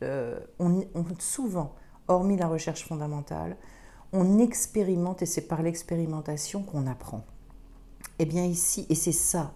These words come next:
de devenir véritablement un scientifique. Et il y a une science de l'âme, il y a une science de la vie,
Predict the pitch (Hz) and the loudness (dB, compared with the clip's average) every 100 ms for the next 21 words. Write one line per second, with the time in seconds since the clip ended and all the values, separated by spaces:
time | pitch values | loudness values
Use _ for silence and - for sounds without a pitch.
0 | - 135 151 143 165 180 202 - 147 151 | -8 -2 -2 0 2 2 0 -2 -4 -2
1 | 151 151 151 147 147 160 170 139 135 - | -2 -2 -2 -2 -2 -2 -2 -2 0 0
2 | - 165 151 143 143 - - - - - | -2 -4 -6 -8 -8 -8 -10 -10 -16 -16
3 | - - 175 190 170 214 202 - - 160 | -16 -2 4 6 6 4 4 0 -2 -2
4 | 151 151 139 135 160 170 151 180 185 170 | -2 -4 -2 -4 -4 -4 0 0 0 -2
5 | - 180 180 165 - - - 147 139 131 | -4 -4 -4 -4 -4 -6 -4 -2 0 0
6 | 131 143 190 | -2 -4 -6